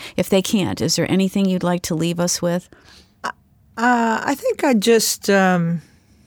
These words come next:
Speaker 2: I think what I'd tell them is, and I, and usually this is my sales pitch for the intelligence community, but actually I just think it's my sales pitch for life right now, is, um, do something that matters. Um, it,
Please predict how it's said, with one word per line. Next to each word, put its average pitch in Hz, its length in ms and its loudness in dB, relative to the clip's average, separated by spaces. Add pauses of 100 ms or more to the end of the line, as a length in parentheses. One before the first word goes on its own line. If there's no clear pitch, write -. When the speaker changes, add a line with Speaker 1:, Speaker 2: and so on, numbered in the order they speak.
(140)
Speaker 2:
I 285 80 -6
think 370 180 -2
what 320 120 4
I'd 226 160 4
tell 202 240 2
them 190 180 4
is, 185 240 4
and 208 160 4
I, - 140 2
and 226 160 4
usually 294 340 4
this 208 160 4
is 190 80 0
my 190 160 4
sales 190 320 2
pitch - 240 -2
for 196 120 -2
the 185 120 2
intelligence 180 600 -2
community, 190 300 0
but 269 140 -2
actually 330 360 -2
I 196 60 0
just 185 200 -4
think 180 140 -2
it's 175 120 -6
my 160 120 -2
sales 151 320 -4
pitch - 180 -10
for - 80 -10
life 160 220 -10
right - 100 -16
now, 143 220 -8
is, 160 240 -6 (760)
um, 196 340 4
do 330 180 4
something 226 300 2
that 202 100 0
matters. 160 520 -4 (1700)
Um, 185 640 2 (1080)
it, - 140 -8